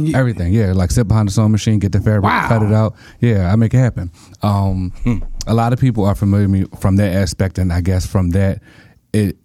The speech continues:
Speaker 1: presented Casual Luxury, the actual brand, with, like, underwear, t-shirts, socks, hats, everything. Um, so that's how, bit-, like I said, two thousand nine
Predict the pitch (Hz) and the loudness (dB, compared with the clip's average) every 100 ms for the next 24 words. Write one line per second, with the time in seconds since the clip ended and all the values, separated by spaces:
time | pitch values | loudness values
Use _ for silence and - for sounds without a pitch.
0 | _ - 104 87 101 90 78 110 92 90 | _ -6 -4 0 0 0 -2 -2 0 0
1 | 90 95 - 87 90 95 - 85 92 90 | 2 0 0 0 0 0 -2 -2 0 0
2 | 87 82 92 85 - - - - 101 95 | -2 -2 -2 -4 -6 -18 -16 -4 0 0
3 | 90 87 - 98 - 90 - 95 82 - | 0 -2 -2 -4 -2 -4 -2 -4 -4 -4
4 | 92 80 95 90 90 85 80 71 90 85 | -4 -2 -2 -2 -2 -2 -2 -2 0 0
5 | 87 87 _ _ _ _ _ _ - _ | -2 -4 _ _ _ _ _ _ -20 _
6 | - - - 113 107 101 92 92 92 95 | -20 -20 -6 -2 0 0 0 -2 -2 -2
7 | 92 101 87 113 101 92 90 90 87 85 | 0 -2 -2 -2 -2 0 0 0 -2 -2
8 | 87 | -4